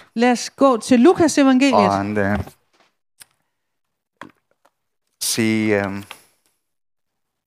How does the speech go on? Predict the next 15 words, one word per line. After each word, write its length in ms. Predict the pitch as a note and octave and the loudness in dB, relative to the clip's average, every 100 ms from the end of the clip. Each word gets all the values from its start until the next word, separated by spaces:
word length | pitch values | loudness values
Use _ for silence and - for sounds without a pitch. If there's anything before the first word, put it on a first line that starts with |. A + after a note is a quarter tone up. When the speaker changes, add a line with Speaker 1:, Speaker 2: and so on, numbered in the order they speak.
| _ _ _ - | _ _ _ -4
Speaker 2:
there, 200 | C3 B2 | -4 0
there 160 | C#3+ D3 | 0 0
is 120 | D3 | 0
a 40 | C#3 | -4
scripture 420 | - F3+ - C#3 | -2 -4 -2 -2
that 180 | B2 B2 | -2 0
really 180 | C#3+ C#3 | -2 -2
fascinated 640 | - C#3+ - B2+ A2+ A#2 | -2 -2 -2 -4 -2 -4
me 300 | A2 B2+ C3 | -4 -4 -2
about, 560 | F#2+ - G2 F#2 F#2 G2 | -4 -2 -2 0 -2 -2
uh, 40 | F2+ F2+ | 0 0
after 260 | A2+ A#2 B2+ | -2 -4 -8
the 160 | G2 G2+ | -8 -6
resurrection 560 | G#2+ A#2 G#2+ - - | -6 -4 -4 -4 -8
of 100 | A2 | -8